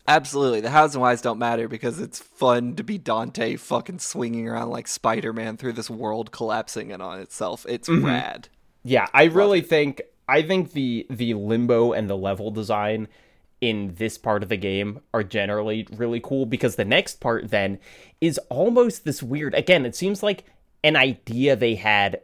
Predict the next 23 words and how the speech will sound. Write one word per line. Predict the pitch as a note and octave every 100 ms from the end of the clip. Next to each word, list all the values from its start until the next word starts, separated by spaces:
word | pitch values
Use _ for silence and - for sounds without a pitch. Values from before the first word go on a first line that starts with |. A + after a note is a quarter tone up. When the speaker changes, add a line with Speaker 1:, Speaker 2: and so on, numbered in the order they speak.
| -
Speaker 2:
that | A2+
they | A#2 A2
just | A#2+ -
put | - D3
in | D#3
this | C3 A#2
one | G#2 G2+ A2+
level | G2+ G#2 G#2 G#2+ G2 G2
that's | G#2+ C#3
not | C3
really | B2+ A#2+
reflected | G#2+ G2+ - A2 - A2+
throughout | A2+ A2
the | A2
rest | A2 A#2+
of | C#3
the |
game. | A2+ G#2+ G2+ - - - - -
But | C#3 F#3
you | F3+
do | F#3 A#3+
almost, | C#4 B3 A#3+ A#3
like, | F3+ F3 -